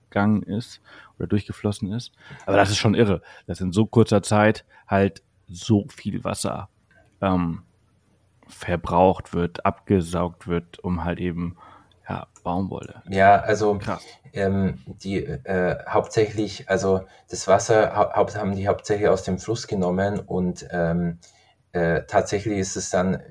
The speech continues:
Speaker 2: von dem See, äh, verdunstet da dann extrem viel. Und, ähm, also es ist wahrscheinlich so, dass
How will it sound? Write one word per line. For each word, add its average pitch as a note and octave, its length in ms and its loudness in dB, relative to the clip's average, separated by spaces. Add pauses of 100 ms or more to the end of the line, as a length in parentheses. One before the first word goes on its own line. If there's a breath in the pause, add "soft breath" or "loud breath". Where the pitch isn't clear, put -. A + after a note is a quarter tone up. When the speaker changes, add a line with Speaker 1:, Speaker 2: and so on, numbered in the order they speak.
Speaker 2:
von F#2+ 180 2
dem F#2 140 2
See, G2 380 -4
äh, E2+ 500 -2 (180)
verdunstet G#2+ 640 2
da D#2+ 100 6
dann E2 180 4
extrem - 500 -4
viel. A2 420 -2 (920)
Und, F#2+ 560 0
ähm, F2+ 520 0 (560)
also F#2 460 0 (920)
es F#2+ 200 -6
ist F#2 140 -4
wahrscheinlich F#2+ 440 2
so, G2 160 -4
dass F#2+ 340 2